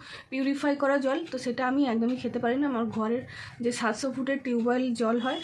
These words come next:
তো সেই জলই আমি খেয়ে তৃপ্তি পাই, আর সেটাই আমি বোতলে করে যেখানেই যাই না কি না। আর এখন তো বিশেষ করে মাস্ট, একটুখানি কোথাও গেলেও আমি জলের বোতলটা হাতে করে নিয়ে যাই। তো জলের বোতল নিয়ে গেছিলাম, বসে বসে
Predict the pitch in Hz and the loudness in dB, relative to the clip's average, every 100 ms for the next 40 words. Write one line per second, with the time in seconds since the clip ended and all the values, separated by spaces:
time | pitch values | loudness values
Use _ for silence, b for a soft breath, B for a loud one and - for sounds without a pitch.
0 | - 415 247 240 240 262 294 262 254 269 | -6 -4 -2 0 2 2 2 2 0 -2
1 | - B B B - 269 269 247 - 285 | -6 B B B -4 -2 0 -2 -2 -2
2 | 285 370 392 B B B - 220 214 214 | 2 0 -2 B B B -4 -2 0 -2
3 | 233 247 262 269 233 226 233 247 277 B | 0 0 2 2 2 2 0 0 -2 B
4 | B - 226 277 302 294 294 294 311 330 | B -2 2 4 4 4 6 4 4 0
5 | 415 B B B - 214 202 233 294 302 | -2 B B B -4 0 2 2 2 2
6 | 320 247 233 240 262 269 269 240 247 - | 2 2 2 0 -2 2 2 2 0 -2
7 | - 233 - 285 320 302 294 302 285 294 | -6 -6 -4 0 0 0 0 0 2 4
8 | 320 330 277 240 220 240 247 247 247 277 | 4 2 2 0 2 2 2 0 -2 -2
9 | 233 220 226 220 190 165 - - B B | -2 -2 0 2 0 -2 -4 -8 B B
10 | B B B - 240 240 233 B B B | B B B 0 4 4 0 B B B
11 | 247 240 247 254 262 277 262 254 262 320 | -2 0 2 2 2 2 2 0 -2 0
12 | 320 220 247 240 262 | 0 0 -2 -2 -4